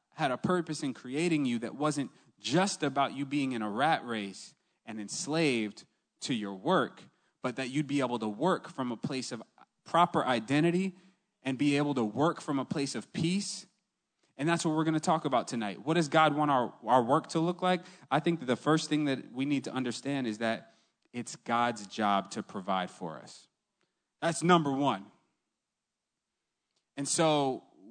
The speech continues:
we are not working to do all the providing.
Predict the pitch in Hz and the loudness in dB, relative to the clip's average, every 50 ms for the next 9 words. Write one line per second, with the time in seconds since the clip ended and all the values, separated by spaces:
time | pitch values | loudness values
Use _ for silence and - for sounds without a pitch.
0 | 131 127 147 165 185 196 202 190 175 165 165 160 156 104 80 104 113 123 151 180 | -8 -4 0 2 4 4 4 4 4 6 6 6 6 6 2 -2 -2 0 2 2
1 | 185 185 - 135 117 107 101 110 123 127 127 _ _ _ _ _ _ _ _ _ | 2 0 0 -2 -2 -2 -2 -4 -6 -10 -14 _ _ _ _ _ _ _ _ _
2 | _ _ _ _ _ _ _ _ _ _ _ _ _ _ - - 160 139 - - | _ _ _ _ _ _ _ _ _ _ _ _ _ _ -8 -4 -4 -4 -2 0
3 | 151 160 151 139 135 127 123 117 131 127 - - 165 143 175 190 190 156 120 101 | 2 4 4 4 4 2 0 0 -2 -2 0 0 2 4 6 6 6 4 2 0